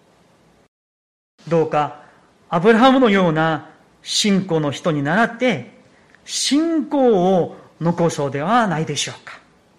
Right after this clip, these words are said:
すべては消え去ります。しかし、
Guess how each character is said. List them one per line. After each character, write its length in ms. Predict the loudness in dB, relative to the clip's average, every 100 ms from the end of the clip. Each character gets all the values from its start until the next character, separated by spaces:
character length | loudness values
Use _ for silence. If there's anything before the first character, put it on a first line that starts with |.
| _ _ _ _ _ _ _ _ _ _ _ _ _ _ _ _ _ _ _ _ _ _ _ _ -20 -8
す 280 | -4 0
べ 160 | 0 0
て 140 | 2
は 420 | 4 4 2 -2 -16 _ _ _ _
消 220 | -4 -2
え 40 | -2
去 160 | -6
り 120 | -12
ま 120 | -14 -18
す。 200 | -20 -20 _ _ _ _ _ _ _ _ _ _ _ _ _ _ _ _ _ _ _ _ _ _ _ _
し 140 | -12
か 140 | -10 -10
し、 220 | -10